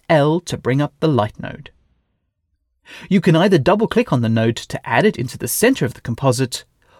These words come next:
or you can just drag the node straight into the result view. You can move the light icon in the result view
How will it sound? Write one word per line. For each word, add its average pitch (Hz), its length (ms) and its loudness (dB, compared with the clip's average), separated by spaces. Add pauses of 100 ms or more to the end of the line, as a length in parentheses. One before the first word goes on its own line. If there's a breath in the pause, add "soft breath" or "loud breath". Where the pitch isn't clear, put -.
or 330 120 4
you 262 160 2
can 185 160 -2
just 175 280 -4
drag 185 400 0
the 139 60 2
node 120 260 0
straight - 420 -2
into 139 160 -4
the 147 80 -2
result 135 380 -6
view. - 320 -4 (1600 loud breath)
You 123 160 0
can 98 200 -4
move 226 280 4
the 117 80 0
light 131 280 0
icon 165 440 -2
in 208 100 0
the 339 80 -2
result 117 340 -2
view 120 400 0